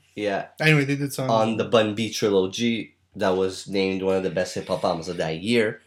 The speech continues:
Speaker 2: Yeah.
Speaker 1: In twenty ten, he was promoting Drake.
Speaker 2: Mm-hmm.
Speaker 1: Drake was coming on singing or kind of singing, rapping on that album.
Speaker 2: Mm-hmm.
Speaker 1: But Bun B, a hip-hop legend from the South, U G K, was promoting Drake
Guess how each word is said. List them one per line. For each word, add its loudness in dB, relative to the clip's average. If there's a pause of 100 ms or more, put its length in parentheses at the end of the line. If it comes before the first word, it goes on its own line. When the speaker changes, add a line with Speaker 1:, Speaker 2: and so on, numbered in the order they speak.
(680)
Speaker 2:
Yeah. -4
Speaker 1:
In -4
twenty -4
ten, 0 (600)
he -6
was -2
promoting -2
Drake. -6 (100)
Speaker 2:
Mm-hmm. -8 (680)
Speaker 1:
Drake -2
was -4
coming 0
on -2 (320)
singing -4 (100)
or -6
kind -6
of -10
singing, -8
rapping -4
on -6
that -6
album. -8
Speaker 2:
Mm-hmm. -10
Speaker 1:
But -2 (140)
Bun 2
B, -6 (100)
a -6
hip-hop -4
legend -2
from -6
the -8
South, -4
U -8
G -10
K, -6 (200)
was -8
promoting -4
Drake -10